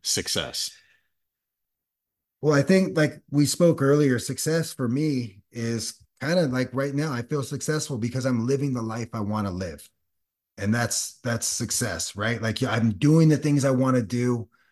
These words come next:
Speaker 2: Uh, you know, we can go on the trips we wanna go. You know, look, I have an obligation where I can't, with work, where I, I do have to be there, and I can't just take off for three months and go to Europe
Speaker 1: Right.
Speaker 2: like I would love to do.
Speaker 1: Right.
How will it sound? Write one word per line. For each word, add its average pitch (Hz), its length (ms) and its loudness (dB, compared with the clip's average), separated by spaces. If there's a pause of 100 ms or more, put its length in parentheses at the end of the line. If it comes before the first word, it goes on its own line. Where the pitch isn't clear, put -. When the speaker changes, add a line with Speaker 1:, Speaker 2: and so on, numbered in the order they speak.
(220)
Speaker 2:
Uh, 110 300 -6
you 127 100 0
know, 123 80 0
we 113 140 -4
can 139 160 -2
go 131 240 -2
on 143 100 0
the 135 80 -4
trips - 320 -6
we 143 60 -2
wanna 123 240 -2
go. 117 80 -6
You 147 120 0
know, 160 260 2 (560)
look, 165 220 4
I 147 100 2
have 147 260 4
an 147 80 4
obligation 135 640 2
where 127 100 0
I 117 60 -6
can't, 131 340 -6 (360)
with 131 200 -2
work, 131 260 2
where 143 140 2
I, 143 320 -2 (160)
I 131 80 -2
do 160 240 4
have 131 220 0
to 120 100 -4
be 123 180 0
there, 113 360 -4
and 110 120 -8
I 113 80 -6
can't 139 300 0
just 127 180 -4
take 131 160 -2
off 120 220 -2
for 110 100 -6
three 127 260 0
months 117 260 0
and 117 100 -2
go 117 100 -4
to 107 80 -4
Europe 107 340 -4
Speaker 1:
Right. 90 200 -2
Speaker 2:
like - 80 -4
I 120 80 -2
would 101 160 -6
love 123 260 -2
to 120 100 -4
do. 113 380 -2
Speaker 1:
Right. 82 240 -4